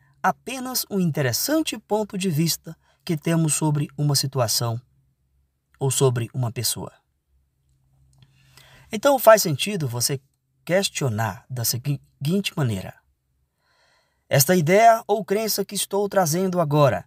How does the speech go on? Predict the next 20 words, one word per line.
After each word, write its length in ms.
sobre 500
esta 360
pessoa 580
ou 120
situação 720
é 140
uma 180
realidade 800
ou 180
apenas 720
um 100
interessante 720
ponto 320
de 100
vista 540
que 140
eu 100
tenho 440
sobre 340
isto?" 360